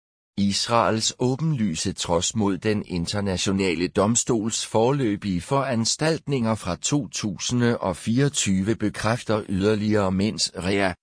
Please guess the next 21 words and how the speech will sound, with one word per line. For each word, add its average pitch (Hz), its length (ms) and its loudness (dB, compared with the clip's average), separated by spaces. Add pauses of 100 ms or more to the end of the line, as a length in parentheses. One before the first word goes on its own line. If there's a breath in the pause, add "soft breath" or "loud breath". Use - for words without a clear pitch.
(160)
den 135 200 2
kriminelle 127 680 0
hensigt 98 680 -2
om 82 200 0
at 90 80 4
udslette, 117 720 2 (220)
under 98 320 0
folkedrabskonventionen. 90 2000 0 (720)
Løftet 123 540 2
om 123 180 4
aldrig 120 400 0
igen 101 580 0
er 95 200 0
hult, 113 540 -2 (280)
hvis 95 300 0
international 104 1000 0
lov 87 300 -2
ikke 123 340 -2
gælder 98 340 2
for 104 260 -2
Israel. 95 600 0